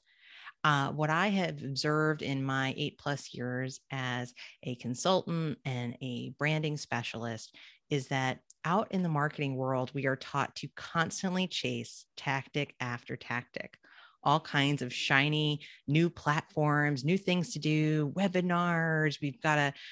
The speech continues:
grow our f-, list overnight. We need to, you know, start that podcast. Oh no, TikTok, all these things. And I call this the tactic tornado,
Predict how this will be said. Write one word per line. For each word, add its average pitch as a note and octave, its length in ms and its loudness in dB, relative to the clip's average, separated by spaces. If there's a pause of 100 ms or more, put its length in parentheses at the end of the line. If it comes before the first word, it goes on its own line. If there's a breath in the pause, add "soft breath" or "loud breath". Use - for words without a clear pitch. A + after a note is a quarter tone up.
(120 loud breath)
grow G3 200 8
our F#3 140 8
f-, - 120 -4 (180)
list F#3 380 2
overnight. E3+ 800 2
We E3 140 -2
need E3 220 -4
to, D#3+ 280 -2 (320 loud breath)
you D#3 120 0
know, C3+ 140 2
start G#3 300 0
that F#3 220 0
podcast. E3+ 960 0 (200 loud breath)
Oh G#3+ 120 6
no, A3 180 8
TikTok, E3+ 680 2
all D#3+ 220 4
these E3+ 280 -4
things. C#3 460 0 (360 loud breath)
And F#3 120 6
I G#3 60 6
call C4 240 0
this B3+ 220 2
the E3+ 160 0
tactic - 580 -2
tornado, - 640 -8